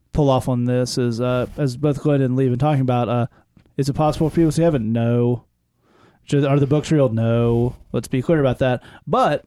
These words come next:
let's, let's go into the premise. Even if it was, who cares?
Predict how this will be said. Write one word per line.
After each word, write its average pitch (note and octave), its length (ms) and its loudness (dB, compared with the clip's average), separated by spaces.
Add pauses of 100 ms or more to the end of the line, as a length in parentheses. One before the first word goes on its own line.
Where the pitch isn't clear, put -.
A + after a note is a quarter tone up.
(260)
let's, - 260 -2
let's B3 180 0
go C4+ 100 2
into A3 120 2
the E3+ 60 0
premise. F3 340 0 (360)
Even B3 260 2
if G#3 120 -2
it F3 100 4
was, D#3 480 2 (600)
who F#3 140 2
cares? D3+ 800 -4